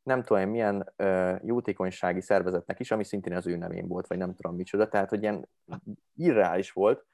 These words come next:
és akkor mondtam, hogy hát, ö, köszönjük, ezt inkább akkor nem kérjük, ezt akkor inkább megkérdezem az egyik ismerősemet, aki szintén jó ebbe a témába, hogy beszéljen ő ingyen róla,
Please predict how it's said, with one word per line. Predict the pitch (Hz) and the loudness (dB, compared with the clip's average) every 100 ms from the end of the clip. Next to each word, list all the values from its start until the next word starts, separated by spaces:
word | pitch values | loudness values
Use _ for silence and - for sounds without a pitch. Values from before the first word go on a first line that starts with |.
| _ _ _ _ _ | _ _ _ _ _
és | 113 113 123 | 0 2 2
akkor | 113 123 | 0 -2
mondtam, | 123 107 101 | -4 2 0
hogy | 107 | 0
hát, | 107 - | -8 -8
ö, | - 98 | -2 -2
köszönjük, | 95 95 95 92 | -2 -6 -6 -6
ezt | 90 - | -8 -10
inkább | 95 92 92 | -8 -6 -8
akkor | - 90 - - | -6 -8 -8 -10
nem | 92 87 | -10 -10
kérjük, | 90 92 107 127 - | -6 -6 -4 -6 -10
ezt | 98 90 - | -10 -10 -8
akkor | - 104 - 98 | -10 -6 -2 -2
inkább | - 107 98 | -2 -2 0
megkérdezem | 98 92 98 98 | 0 -2 0 0
az | |
egyik | 92 | 0
ismerősemet, | 95 - 95 - 92 | -6 -4 -4 -2 -4
aki | 92 92 | -4 -4
szintén | 107 95 87 | -4 -2 0
jó | 90 | 2
ebbe | 90 90 | 2 2
a | - | -2
témába, | 95 95 90 | -2 -2 0
hogy | 90 | 0
beszéljen | 92 - 87 87 | 0 -2 -6 -4
ő | 90 | -4
ingyen | 90 90 92 | -4 -4 -4
róla, | 90 90 101 127 | -4 0 0 -2